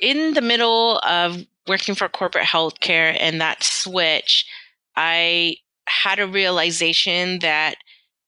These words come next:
I had a dream that I was not moving towards, and that was to go out and do work in the nonprofit world.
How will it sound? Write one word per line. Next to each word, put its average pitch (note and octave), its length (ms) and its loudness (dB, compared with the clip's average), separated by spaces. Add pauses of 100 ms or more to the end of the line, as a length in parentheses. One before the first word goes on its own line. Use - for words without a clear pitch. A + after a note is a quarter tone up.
(140)
I E3 100 0
had F#3+ 240 -2
a E3+ 80 0
dream E3+ 840 -2
that D#3+ 240 -2
I D#3 200 0
was D#3 240 -2
not D#3 460 -2 (220)
moving D3+ 420 -4
towards, - 680 -4 (480)
and D#3+ 320 0
that E3 280 -2
was D#3 380 0
to E3 120 -2
go D#3 200 0
out - 180 0
and D#3 160 -2
do D3+ 520 -2 (340)
work D3+ 320 -2
in C#3+ 80 -2
the C#3+ 60 0
nonprofit C3+ 680 -2
world. - 480 -2